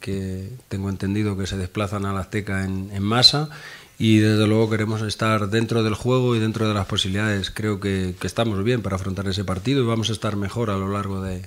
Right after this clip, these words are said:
de la semana. Bueno, yo siempre, eh, siempre invito en este tipo de partidos a mis jugadores a que, a que jueguen sin,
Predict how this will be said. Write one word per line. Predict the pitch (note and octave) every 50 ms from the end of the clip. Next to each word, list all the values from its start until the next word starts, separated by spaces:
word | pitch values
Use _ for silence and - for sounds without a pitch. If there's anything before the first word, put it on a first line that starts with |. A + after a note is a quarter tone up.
| - -
de | G2 G2
la | G2 F#2+
semana. | G2 G2 G#2 G#2 G2 F2+ F#2 - - - _ _ _ _ _ _ _ _ _ _ _ - - - -
Bueno, | - D#3 D3+ D3
yo | D3 D#3 C#3+
siempre, | E3 E3 E3 D3+ D#3 D3 D3 C#3 C#3+ D3 C3+ C3 B2+
eh, | B2
siempre | - D3 C#3 D3 C#3+
invito | C#3 C3+ C#3 C#3+ C3 C#3 C3
en | C3
este | B2 - C3
tipo | A#2 B2+ B2 A#2 B2 A#2+ A#2+
de | A#2
partidos | G#2+ A2+ A2+ A2 - C3 C3 B2 A#2+
a | B2
mis | A#2 A2+ G#2 A2
jugadores | G#2+ A2 G#2 G#2 A2 B2 C3+ C#3+ C3 A#2
a | A#2 A2+ G#2 G2
que, | G#2 G#2 G2+ G2+ G2+ G2 G2 G2 F#2+ F#2 F#2 - - - - - - - - - - - - - - - - - - -
a | G#2 G2
que | G2+ G2
jueguen | - A#2 B2 C3+ C3 C3
sin, | A#2 - A#2 A2+ G#2+ G#2+ G#2 G2+ G2+ G2 G2 G2 G2 G#2